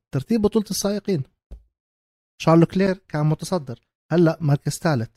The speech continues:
حاليا ترتيب بطولة السائقين بعد جولة كندا: ماكس فيرستابن مية وخمسة وسبعين، تشيكو بيريز مية وتسعة وعشرين، صفر نقاط هاي الجولة. شارل كلير مية وستة وعشرين، بفرق ثلاث نقاط بس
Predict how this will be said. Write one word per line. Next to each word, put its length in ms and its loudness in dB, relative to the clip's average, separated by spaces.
حاليا 320 4
ترتيب 380 -4
بطولة 260 -4
السائقين 460 -4
بعد 180 -4
جولة 220 -4
كندا: 440 0
ماكس 280 -2
فيرستابن 580 -2
مية 120 2
وخمسة 300 -2
وسبعين، 540 0
تشيكو 320 -4
بيريز 360 -2
مية 180 4
وتسعة 240 -2
وعشرين، 420 -2
صفر 320 0
نقاط 320 4
هاي 160 0
الجولة. 420 -2
شارل 300 2
كلير 440 0
مية 200 4
وستة 320 -2
وعشرين، 440 -4
بفرق 340 0
ثلاث 360 -2
نقاط 380 0
بس 380 -2